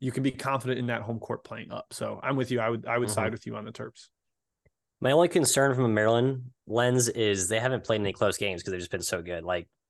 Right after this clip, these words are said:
Speaker 2: Illinois at least got two tests in the Vegas M T, two dogfights. I think execution late game, if this game is close, um, even though Illinois is on the road, I think they're gonna be a little sharper in that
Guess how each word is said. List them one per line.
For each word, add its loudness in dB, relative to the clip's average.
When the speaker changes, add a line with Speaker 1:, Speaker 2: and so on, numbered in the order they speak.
Speaker 2:
Illinois 4
at 4
least 0
got 0
two -4
tests -2
in -8
the -4
Vegas 0
M 0
T, -10
two -6
dogfights. -2
I 0
think -6
execution -6
late -4
game, -4
if -4
this -6
game -2
is -6
close, -2
um, 0
even 2
though 4
Illinois 4
is 0
on 4
the 2
road, 4
I 4
think -4
they're -6
gonna -2
be -2
a -4
little -4
sharper -2
in -6
that 0